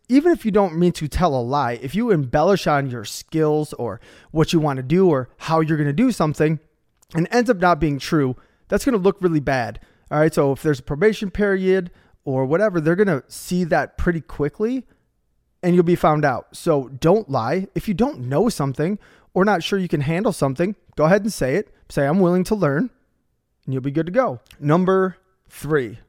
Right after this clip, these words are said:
after the interview, ask questions, because this is a big step in your career, in your progression.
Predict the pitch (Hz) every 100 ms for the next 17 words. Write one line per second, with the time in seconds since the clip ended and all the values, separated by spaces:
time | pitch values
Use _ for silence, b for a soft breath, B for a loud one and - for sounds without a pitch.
0 | _ _ _ _ - 175 - 202 175 -
1 | 156 131 113 87 _ _ _ _ _ _
2 | - 254 - - - 147 - - 87 113
3 | - _ _ _ - 175 208 170 160 151
4 | 247 208 156 135 175 - - 160 156 143
5 | 143 - 127 156 165 175 _ 156 135 -
6 | 123 139 160 - 170 170